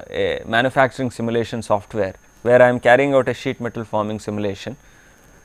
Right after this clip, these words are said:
This is actually a real part which one has to produce, for which you have already come up with a die shape. Now, I am actually carrying out a, a virtual forming operation, and I can look at the part which comes and then compare with the,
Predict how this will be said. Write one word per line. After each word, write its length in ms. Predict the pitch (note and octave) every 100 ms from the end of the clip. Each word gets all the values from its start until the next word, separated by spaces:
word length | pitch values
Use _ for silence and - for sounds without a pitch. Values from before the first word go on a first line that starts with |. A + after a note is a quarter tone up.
| _ _ _ _ _ _ -
This 160 | D3
is 120 | G3 F#3+
actually 380 | D3 F3 E3
a 60 | D3+
real 240 | C3 C#3+
part 260 | C3+ B2 C3+
which 220 | A#2 G#2
one 140 | A2 A2
has 140 | A2
to 80 | A2
produce, 460 | - G#2+ F#2+ G#2 - _
for 200 | B2 C3
which 180 | D3
you 60 | C3+
have 140 | B2
already 480 | A#2 A#2 B2 A#2+ A2+ - _ _ _
come 180 | A2 B2+
up 100 | B2
with 220 | A#2 -
a 80 | -
die 200 | G2 G#2+
shape. 280 | G#2+ - G2 _ _ _ _ -
Now, 100 | C#3+
I 100 | D3
am 80 |
actually 300 | D3 - F#3
carrying 360 | F#3 C#3 C#3+ D3+
out 160 | D3 C#3+
a, 180 | B2 - -
a 80 | A#2
virtual 380 | B2 B2 E3+ D3
forming 360 | B2 B2+ C#3
operation, 580 | A#2+ A2+ A2 G2+ - B2+ _ _ _ _ _
and 140 | - B2+
I 60 | B2+
can 160 | C3+
look 160 | C3+ C#3
at 140 | E3
the 80 | C3
part 300 | - B2+ B2+
which 200 | A#2+ -
comes 340 | C3+ A2 A2+ -
and 160 | A#2+
then 140 | A#2+ B2+
compare 420 | A#2 A2+ C3+ B2+
with 160 | A#2+ A2
the, 160 | B2